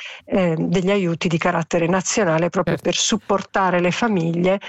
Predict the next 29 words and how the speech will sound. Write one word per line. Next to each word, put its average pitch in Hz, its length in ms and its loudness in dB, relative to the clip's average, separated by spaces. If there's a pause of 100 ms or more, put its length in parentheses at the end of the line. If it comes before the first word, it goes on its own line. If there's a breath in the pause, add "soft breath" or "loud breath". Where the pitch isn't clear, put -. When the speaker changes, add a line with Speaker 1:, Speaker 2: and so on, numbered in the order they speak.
(320 loud breath)
Speaker 1:
eh, 165 460 0
nel 175 280 0
sostenere 190 580 0
la 175 140 0
retribuzione 180 760 0
di 170 140 -2
personale 170 560 0
di 165 80 0
assistenza. 165 880 0 (340 loud breath)
È - 140 -2
una 202 160 2
richiesta 185 680 0
che 175 340 0 (180)
da 185 240 0
tempo 208 460 2
le 170 220 0
associazioni 185 760 0
datoriali 180 640 0
del 175 100 0
lavoro 180 260 2
domestico 175 640 0
facevano 175 640 0 (460 loud breath)
e 240 280 0
almeno 208 680 2
per 180 160 -2
questa, 180 540 -2 (180)
diciamo, 180 460 -2
porzione 185 800 0
un 175 200 0